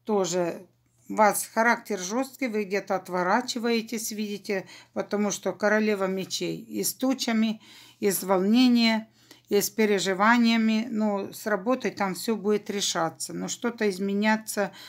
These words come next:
обязательно будет. И, пожалуйста, я думаю, что вам будет полезно это видео, и вы сделаете выводы, на что обратить внимание. Удачи вам,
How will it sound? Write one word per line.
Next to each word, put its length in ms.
обязательно 720
будет. 500
И, 220
пожалуйста, 680
я 140
думаю, 320
что 220
вам 320
будет 420
полезно 520
это 260
видео, 580
и 120
вы 360
сделаете 680
выводы, 640
на 100
что 220
обратить 500
внимание. 680
Удачи 460
вам, 380